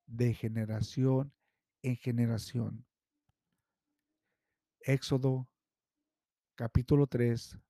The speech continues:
versículo trece al quince. Al revelar su nombre misterioso de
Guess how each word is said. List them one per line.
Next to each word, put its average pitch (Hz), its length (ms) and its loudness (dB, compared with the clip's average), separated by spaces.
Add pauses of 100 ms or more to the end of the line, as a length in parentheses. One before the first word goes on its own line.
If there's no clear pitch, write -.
versículo 117 640 -2
trece 120 440 -4
al 113 200 -6
quince. 113 540 -12 (1800)
Al 147 200 6
revelar 156 560 6
su - 180 -2
nombre 123 460 2
misterioso 120 960 2 (280)
de 117 400 -2